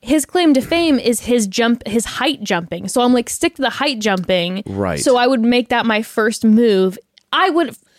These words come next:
Speaker 1: number one, I wouldn't have done it.
Speaker 2: Sure.
Speaker 1: I would have saved it for a special moment.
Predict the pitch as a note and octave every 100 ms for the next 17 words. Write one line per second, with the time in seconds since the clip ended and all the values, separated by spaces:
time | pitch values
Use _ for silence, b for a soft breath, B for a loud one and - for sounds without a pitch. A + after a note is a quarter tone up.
0 | B B B D#4 G#4+ G4 D#4 B3+ A#3+ B3
1 | A#3+ B3 D4 C#4 A3+ G3 D#3+ D2+ - _
2 | - A2+ E2+ - B3 C4+ B3+ - D4 C#4
3 | C4+ A3 G#3+ - _ _ _ _ _ -
4 | A3 G#3 - G3+ - F#3 E3+ E3 G3 A#3